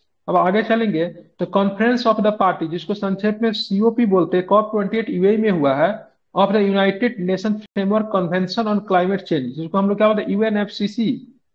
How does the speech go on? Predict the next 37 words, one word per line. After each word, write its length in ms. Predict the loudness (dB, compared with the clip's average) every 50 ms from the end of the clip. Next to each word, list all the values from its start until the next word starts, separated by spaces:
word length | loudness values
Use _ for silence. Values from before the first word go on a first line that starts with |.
| _ _ 0
का 100 | 2 4
आयोजन 360 | 4 6 4 4 2 2 0
नवंबर 340 | 0 0 0 2 2 0 0
दिसंबर 480 | 0 -2 -4 -4 -4 -2 -2 -2 -2 -2 -4 -8 -10 -18 -20 _ _ _ _ _ _ _ _ _ _ _ _ 0
दो 60 | 2 2
हज़ार 60 | 2
तेईस 180 | 4 2 0
में 80 | 0 0
एक्सपो 340 | -2 -2 -4 -2 -2 -2 -2
City 280 | 0 -2 -2 -2 -2
दुबई 260 | 0 0 2 2 2 2
में 140 | 0 -2
किया 200 | -2 0 2 2
गया। 160 | 2 2 0 -2 -4 -10 _ _ _ _ _ _ _ _ _ _ _ _ _ _ 0
पाँच 300 | 2 2 2 2 2 -2
अक्टूबर 360 | -4 -2 0 0 0 0 0
से 140 | 0 -2 -2
उन्नीस 340 | -2 0 -2 -2 -2 -2 -2
नवंबर 160 | 0 0 0
दो 100 | 0 2
हज़ार 140 | 2 2 2
तेईस 220 | 2 0 -2 -2
भारत 400 | -4 0 0 2 4 2 2 2
में 120 | 0 -2 2
आयोजित 400 | 2 2 2 0 -2 -4 -6 -4
आईसीसी 560 | -2 0 0 0 0 -2 -6 -6 -2 -2 -4
पुरुष 340 | -2 0 0 0 0 -2 -2
Cricket 300 | -4 -4 -2 -2 -2 -2
विश्व 260 | -2 -4 -2 -4 -2
कप 180 | 0 0 0 0
में 160 | -2 -6 -6 -4
किस 300 | -4 -4 -4 -4 -6 -2
खिलाड़ी 320 | 0 2 2 2 2 0
को 100 | -2 -2
man 340 | -4 -2 -2 0 2 2 2
of 80 | 2
the 140 | 0 0 -2